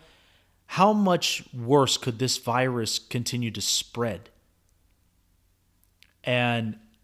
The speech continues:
I would love to hear from all of you, um, who are currently watching this podcast here on my stream, uh, Streamline.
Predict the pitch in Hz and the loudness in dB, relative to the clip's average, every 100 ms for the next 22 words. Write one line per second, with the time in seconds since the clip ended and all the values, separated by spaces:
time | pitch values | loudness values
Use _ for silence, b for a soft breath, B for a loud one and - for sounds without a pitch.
0 | - - 156 160 139 143 165 175 165 - | -6 4 6 6 8 10 10 6 0 2
1 | 165 143 131 123 127 - - 147 131 127 | 4 4 4 2 -2 -8 -2 0 4 6
2 | 135 143 123 123 123 120 117 113 b b | 6 4 2 0 2 2 0 -4 b b
3 | b b b - 127 127 123 117 107 101 | b b b 0 4 4 4 0 -2 -6
4 | - _ _ _ - 110 135 127 - 185 | -10 _ _ _ -6 4 4 4 6 6
5 | 190 175 156 156 147 143 139 139 - 135 | 8 6 8 6 6 0 0 0 4 6
6 | 131 135 131 123 - 127 123 120 120 127 | 6 4 2 2 2 2 2 2 2 2
7 | 123 - 127 127 127 123 - 131 123 117 | 2 0 0 -2 -2 -4 -8 -4 0 0
8 | 113 104 - 135 123 117 123 127 123 123 | 0 -4 0 0 0 0 2 0 -2 -4